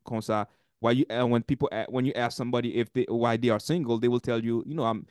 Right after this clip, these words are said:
you know basically i'm pursuing my career i'm doing me i'm doing this for me and things like that na nature but you know pas vraiment tendre en cultivation des des mon yo yanda nous parler des sujets en non sens you pas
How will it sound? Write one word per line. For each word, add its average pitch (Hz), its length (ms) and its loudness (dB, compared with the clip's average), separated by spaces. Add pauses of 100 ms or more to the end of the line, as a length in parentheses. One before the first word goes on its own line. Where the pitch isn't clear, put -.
(180)
you 139 80 -8
know 123 160 2
basically - 380 -12
i'm 123 160 -2
pursuing 139 460 2
my 120 140 -2 (160)
career 143 580 2
i'm 120 180 -4
doing 123 420 -2
me 160 320 2 (260)
i'm 123 160 -8
doing 131 220 -4
this 131 180 0
for 123 140 -4
me 151 280 2
and 135 140 0
things 127 200 -2
like 117 140 0
that 110 60 -8
na 117 100 -2
nature 127 520 0 (340)
but 135 260 0
you 151 120 -2
know 147 160 2
pas 156 180 4
vraiment 143 280 0
tendre 143 520 -4
en 127 100 -2
cultivation 120 680 -2
des 113 320 -4 (420)
des 123 160 2
mon 120 200 0
yo 113 100 4
yanda 113 300 0
nous 147 80 -2
parler 127 260 -4
des 113 80 -4
sujets 107 440 -6
en 101 400 -8
non 104 200 -6
sens 110 320 -4
you 117 80 2
pas 127 280 2